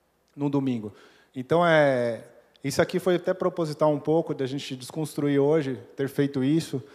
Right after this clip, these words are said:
A gente entende a importância de estarmos juntos, comunhamos, é, comu-, comungando juntos no domingo,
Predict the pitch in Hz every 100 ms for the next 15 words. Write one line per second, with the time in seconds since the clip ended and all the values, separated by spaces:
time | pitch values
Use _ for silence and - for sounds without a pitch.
0 | - - 123 143 156 139 165 180 170 156
1 | 143 147 160 175 175 165 - - _ -
2 | 127 131 147 143 123 143 160 - 143 143
3 | 143 156 151 127 135 123 120 117 151 147
4 | 131 - _ - 160 160 151 175 160 127
5 | 131 160 147 131 139 135 127 147 156 143
6 | 139